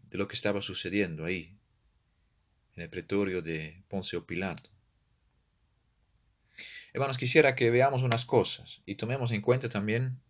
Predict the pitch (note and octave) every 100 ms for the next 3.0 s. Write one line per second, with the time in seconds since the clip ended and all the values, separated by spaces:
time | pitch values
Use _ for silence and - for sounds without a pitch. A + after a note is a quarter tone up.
0 | - A2+ - A#2+ B2+ G2 - A#2 A2 G#2
1 | G2+ G#2 G#2 G2 F2+ F#2+ F#2+ E2 - D#2+
2 | F2+ F#2+ G2 G#2+ A#2 G#2+ G2+ F#2 F#2